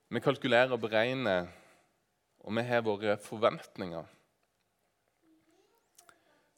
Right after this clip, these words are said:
Men jeg tror vi kan være ganske enige om det at, eh, det er ofte godt at vi ikke kjenner framtida. Det ville blitt en, eh, stor byrde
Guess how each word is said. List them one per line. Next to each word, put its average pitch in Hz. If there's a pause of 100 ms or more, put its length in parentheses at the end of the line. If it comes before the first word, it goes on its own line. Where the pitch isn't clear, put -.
Men 117
jeg 131
tror 147
vi 151
kan 147
være 139
ganske 131
enige 117
om 120
det 117
at, 120
eh, 101 (800)
det -
er -
ofte 143
godt - (400)
at -
vi 117
ikke -
kjenner 98 (800)
framtida. 95 (2250)
Det 117
ville 139
blitt 127
en, 123
eh, 104
stor 127
byrde 110